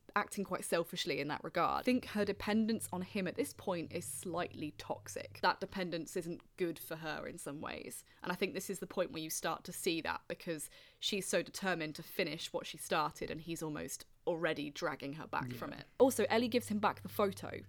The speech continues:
Speaker 1: of Sarah, and he accepts it. So again, there's that kind of, like, coming to terms. I think he even says something like, "You can't escape the past."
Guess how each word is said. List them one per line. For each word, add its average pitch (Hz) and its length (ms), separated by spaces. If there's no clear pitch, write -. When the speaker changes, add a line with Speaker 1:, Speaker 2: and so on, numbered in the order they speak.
Speaker 1:
of 170 100
Sarah, - 540
and 180 100
he 180 100
accepts - 400
it. - 200
So 190 200
again, 180 400
there's 151 180
that - 200
kind 160 300
of, 156 80
like, 151 280
coming 170 300
to 165 80
terms. 170 380
I - 20
think 208 220
he 214 80
even 185 320
says 175 200
something 156 300
like, 143 180
"You 165 80
can't 156 280
escape - 320
the - 60
past." - 520